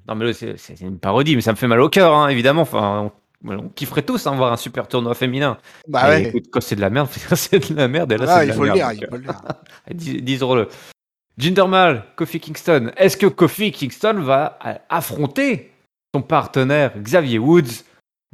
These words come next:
Speaker 1: pour le tournoi ? Eh ben, vous allez le savoir dès maintenant. Euh, c'est le Maharaja, hein, qui, euh, qui place, euh, qui, les premières offensives. Ça se balance, voilà, ça se, ça se balance des, des, des provocations. Euh, le High Flyer de son côté,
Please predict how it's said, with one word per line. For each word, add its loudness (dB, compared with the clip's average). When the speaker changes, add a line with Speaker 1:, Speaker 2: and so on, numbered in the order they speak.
Speaker 1:
pour 0
le 0
tournoi ? -2
Eh -4
ben, -2
vous -10
allez -2
le -6
savoir -4
dès 0
maintenant. -4
Euh, 4
c'est 0
le 2
Maharaja, 2
hein, 0
qui, -2
euh, 2
qui -10
place, -2
euh, 2
qui, -10
les -4
premières -2
offensives. -4
Ça -6
se -4
balance, -2
voilà, -6
ça -12
se, -8
ça -16
se -12
balance -2
des, -2
des, -6
des -4
provocations. -2
Euh, -2
le 4
High 4
Flyer 2
de 0
son -4
côté, 0